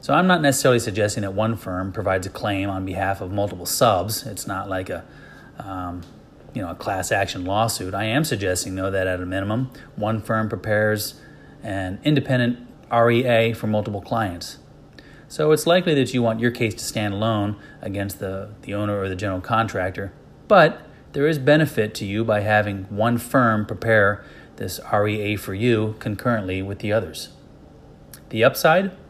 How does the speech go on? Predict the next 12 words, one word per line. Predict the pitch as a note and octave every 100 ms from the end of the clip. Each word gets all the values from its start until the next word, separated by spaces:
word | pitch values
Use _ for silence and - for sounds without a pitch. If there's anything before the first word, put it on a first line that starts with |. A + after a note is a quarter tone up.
| - - - - -
The | -
upside | D3 - C#3+ B2+
of |
doing | A#2+ A#2+ A#2+
this, | A#2 A#2+ A#2 - - - - - -
uh, | -
to | -
joining | G2 A2+ A2+
forces | G#2 A2+ G#2+ G2+
with | G#2+
your | G#2+
subs, | F2+ A#2 G#2+ G#2+ G#2 -